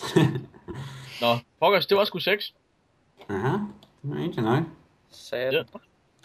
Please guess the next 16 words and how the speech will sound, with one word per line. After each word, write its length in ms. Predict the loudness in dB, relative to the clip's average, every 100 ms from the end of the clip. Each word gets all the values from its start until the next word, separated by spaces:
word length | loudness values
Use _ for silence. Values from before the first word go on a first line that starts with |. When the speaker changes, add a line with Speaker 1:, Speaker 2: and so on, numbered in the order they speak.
| -20 _ _ _ _ _ _ _ _ _ _ _ _ _ _ _ _ -2
Speaker 3:
Nå. 100 | -2 -2 _ _ _ _ _ _ _ _ _ _ _ _ _ _ 0
Speaker 1:
Og 140 | 4
jeg 140 | 6
mener 300 | 6 6 6
ikke, 320 | 4 2 0 2
at 400 | 2 2 -12 -6
H 240 | -4 -4 -2
B 20 |
O 220 | 2 2 2
med 120 | 0
nogle 220 | 0 0
af 60 | 0
deres 400 | 0 -2 -6 -6
dramaserier 720 | 0 2 0 -2 -2 -2 -2
har 140 | -4
lavet 360 | -2 0 0